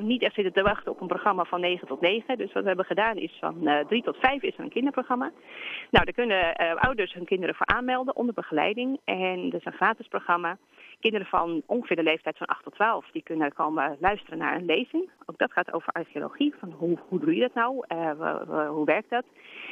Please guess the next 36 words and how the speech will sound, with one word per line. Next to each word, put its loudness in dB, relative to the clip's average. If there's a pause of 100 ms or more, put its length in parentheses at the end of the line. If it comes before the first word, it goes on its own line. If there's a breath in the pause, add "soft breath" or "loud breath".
(120)
En 4
daarna 4
kunnen 0
ze 0
zelf 2
aan 2
de -8
slag 2
met, -6
eh, 0 (260)
allemaal -2
knutselmateriaal. 0 (520 soft breath)
Allemaal 4
natuurlijk 0
wat -2 (120)
te -12
maken 2
heeft -4
met -4
geschiedenis. -2
Dus -8
laat -4
zeggen, -6
vikinghelmen 0
kunnen -4
ze -4
maken 0
en, -6
en -4
ze -20
kunnen -6
zelf 2
onderzoekjes 0
doen -2
en -6
dergelijke. -4